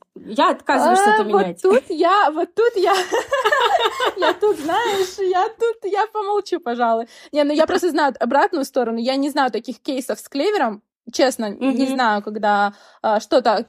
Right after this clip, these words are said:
Speaker 2: Клевер посоветовал, и потом авторы кусали локти и говорили: «О боже, этого делать не надо было». Я такого с Клевером, клянусь, не знаю. Не потому что это издательство, в котором я издаюсь, а потому что я правда не знаю. Наоборот, вот недавно Ксюша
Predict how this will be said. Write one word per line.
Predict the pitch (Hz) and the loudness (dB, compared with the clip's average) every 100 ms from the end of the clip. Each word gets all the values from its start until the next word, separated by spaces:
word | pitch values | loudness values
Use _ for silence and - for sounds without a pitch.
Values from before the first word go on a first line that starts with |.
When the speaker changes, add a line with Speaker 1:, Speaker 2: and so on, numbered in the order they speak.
| _ - | _ -2
Speaker 2:
Клевер | 285 247 226 | 2 2 0
посоветовал, | 226 254 214 208 196 202 | -2 0 -2 -2 -4 -4
и | 220 | -4
потом | 208 226 220 | -4 0 2
авторы | 220 - 202 | 2 0 -4
кусали | 208 - 214 202 202 214 | -4 0 2 2 2 0
локти | 214 208 - - | 0 -2 -2 -6
и | |
говорили: | 208 208 214 208 208 202 - - | -4 -2 -2 0 0 -2 -10 0
«О | 233 | 2
боже, | 208 233 214 214 | 4 2 4 2
этого | 180 226 208 196 | 2 0 -4 -4
делать | 202 208 208 | -2 0 0
не | 233 | 0
надо | 254 415 | 0 0
было». | 294 | 0
Я | 233 240 | 0 0
такого | 294 254 240 | 0 -4 -4
с | - | -8
Клевером, | - 254 339 220 208 | -4 -2 -2 -4 -4
клянусь, | - 262 294 226 - | 0 2 4 2 -2
не | 214 | -4
знаю. | 202 190 | 0 -2
Не | 208 | -2
потому | 233 277 | -4 -2
что | 370 | -2
это | 240 | -2
издательство, | 240 214 214 - | 0 0 0 -8
в | 196 | -8
котором | 208 190 | -6 -4
я | 196 202 | -2 -4
издаюсь, | 190 202 202 | -2 -4 -4
а | |
потому | 208 214 247 | -8 -4 -4
что | - | 0
я | 254 | -2
правда | 233 214 180 175 | 2 0 0 -6
не | 175 | -8
знаю. | 180 165 175 - - - | -6 -4 -4 -8 -12 -4
Наоборот, | 214 247 233 | 2 2 0
вот | 208 - | -6 -6
недавно | 220 214 214 208 | -6 2 2 2
Ксюша | 196 - 254 233 196 | -4 -8 -6 -4 -4